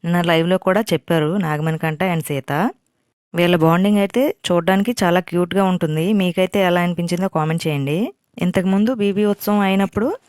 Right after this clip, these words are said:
only సీరియల్ నుండే తెచ్చారు, ప్రతి సీరియల్ నుండి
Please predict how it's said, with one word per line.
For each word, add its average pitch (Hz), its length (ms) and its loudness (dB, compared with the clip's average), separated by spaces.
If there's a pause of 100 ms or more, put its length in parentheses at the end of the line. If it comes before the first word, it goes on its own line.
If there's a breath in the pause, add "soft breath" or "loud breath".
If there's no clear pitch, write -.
(280 soft breath)
only 196 320 -2
సీరియల్ 202 440 -4
నుండే 208 220 0
తెచ్చారు, 180 460 -6
ప్రతి 196 300 -6
సీరియల్ 190 400 -4
నుండి 208 340 -4